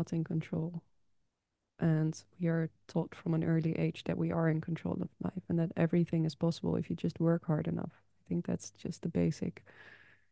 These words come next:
paradigm of society nowadays. So there's a big, I would almost call it a trauma, that happens when you're trying to get pregnant and it's not working. You suddenly realize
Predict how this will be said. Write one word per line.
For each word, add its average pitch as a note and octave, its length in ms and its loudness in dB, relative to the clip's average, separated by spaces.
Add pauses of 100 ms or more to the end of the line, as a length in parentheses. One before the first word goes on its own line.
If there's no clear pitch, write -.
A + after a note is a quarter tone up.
(160)
paradigm E3 500 6
of D#3 100 -2
society E3+ 600 -2
nowadays. - 540 -2
So D#3+ 540 0 (1040)
there's A3+ 260 2
a G3 80 0 (180)
big, A#3+ 360 6 (1400)
I F3+ 40 2
would E3+ 140 2
almost F#3+ 260 2
call F3 140 6
it E3 80 4
a D#3+ 60 2
trauma, A3 580 4
that F3+ 80 0
happens F3+ 380 0
when F3 100 4
you're E3+ 120 2
trying F#3 280 0
to - 80 -4
get F#3+ 160 2
pregnant F#3+ 400 0
and F#3 140 0
it's - 180 -6
not F#3+ 160 -2
working. F#3 540 0
You F3+ 160 2
suddenly F#3 460 2
realize F3 560 4